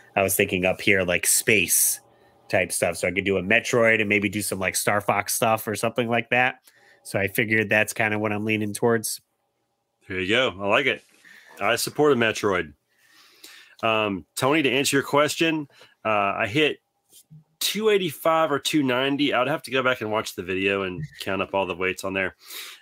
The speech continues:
Speaker 2: but I did not hit three hundred. And that was, that was a while back. So I, I'm, I'm, I'm still in the gym. I just, I'm,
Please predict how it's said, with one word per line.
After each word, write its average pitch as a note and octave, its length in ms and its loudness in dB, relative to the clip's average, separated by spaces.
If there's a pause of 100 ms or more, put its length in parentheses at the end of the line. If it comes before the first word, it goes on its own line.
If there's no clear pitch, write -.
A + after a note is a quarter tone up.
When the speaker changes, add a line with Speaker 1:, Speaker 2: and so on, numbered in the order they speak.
(140)
Speaker 2:
but G2 100 -4
I F2+ 40 -2
did E2 180 -8
not F#2+ 240 0
hit F#2+ 220 -8
three F#2+ 160 -8
hundred. E2 380 -12 (680)
And G2 340 -2
that G#2+ 180 2
was, G2+ 400 -2 (420)
that B2+ 140 2
was A2+ 120 2
a G#2+ 60 2
while G#2 240 6
back. F#2+ 300 2
So G2+ 420 0
I, A2+ 260 0
I'm, D3+ 80 2
I'm, D3 200 2
I'm D3+ 220 2
still E3+ 300 2
in D3+ 60 4
the C#3+ 60 4
gym. C#3+ 300 4
I A#2+ 80 2
just, A#2 300 -2
I'm, A2+ 240 -4